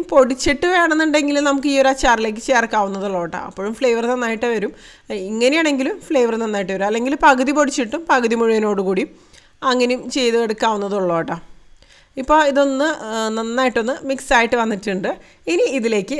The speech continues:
നമ്മൾ നേരത്തെ കുതിർത്തി വെച്ച ആ ഒരു അടമാങ്ങ അല്ലെങ്കിൽ മാങ്ങാത്തൊലി ചേർത്ത് കൊടുക്കുക. അപ്പോൾ അത് വല്ലാണ്ട് അങ്ങോട്ട് സോഫ്റ്റ് ആയിട്ട് ഉടഞ്ഞു പോണ ഒരു രീതിയിലൊന്നും ആയിട്ടില്ല, ആവശ്യത്തിനൊന്ന് സോഫ്റ്റ് ആയിട്ട് വന്നിട്ടുണ്ട്. ഈ വെള്ളത്തോടു കൂടി നമുക്ക് ഈ അച്ചാറിലേക്ക് ഈ മാങ്ങാത്തൊലി ഇട്ട് കൊടുക്കാം ട്ടോ.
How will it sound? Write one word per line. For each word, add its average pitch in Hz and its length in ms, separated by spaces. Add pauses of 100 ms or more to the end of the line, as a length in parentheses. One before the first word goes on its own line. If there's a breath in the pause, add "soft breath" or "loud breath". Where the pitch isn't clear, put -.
നമ്മൾ 208 160 (120)
നേരത്തെ 214 320
കുതിർത്തി 240 400
വെച്ച 220 160 (240)
ആ 208 120
ഒരു 196 120 (180)
അടമാങ്ങ 190 460 (120)
അല്ലെങ്കിൽ 180 320 (180)
മാങ്ങാത്തൊലി 214 640
ചേർത്ത് 208 300
കൊടുക്കുക. 190 240
അപ്പോൾ 294 140
അത് 311 80 (500 loud breath)
വല്ലാണ്ട് 311 420
അങ്ങോട്ട് 381 260
സോഫ്റ്റ് 320 260
ആയിട്ട് 320 180 (120)
ഉടഞ്ഞു 269 320
പോണ 302 220
ഒരു 277 140
രീതിയിലൊന്നും 277 440
ആയിട്ടില്ല, 220 340 (200)
ആവശ്യത്തിനൊന്ന് 285 600
സോഫ്റ്റ് 285 260
ആയിട്ട് 214 200
വന്നിട്ടുണ്ട്. 170 360 (400 loud breath)
ഈ 359 120
വെള്ളത്തോടു 339 520
കൂടി 277 160 (100)
നമുക്ക് 208 240 (460)
ഈ 294 120
അച്ചാറിലേക്ക് 208 640 (460 soft breath)
ഈ 269 120
മാങ്ങാത്തൊലി 196 540 (160)
ഇട്ട് 220 180
കൊടുക്കാം 180 320
ട്ടോ. 165 100